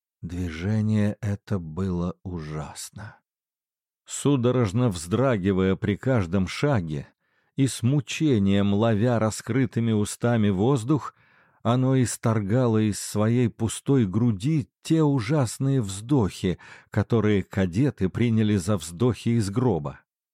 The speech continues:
И вот еще шаг, и еще шаг, и, наконец, оно близко, оно подошло к гробу.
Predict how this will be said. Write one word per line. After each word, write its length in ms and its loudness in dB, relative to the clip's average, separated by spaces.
И 120 0
вот 280 2
еще 460 0
шаг, 460 -2
и 80 2
еще 560 2
шаг, 520 -2
и, 120 4
наконец, 680 0
оно 320 2
близко, 800 2
оно 280 2
подошло 580 0
к 200 -4
гробу. 640 0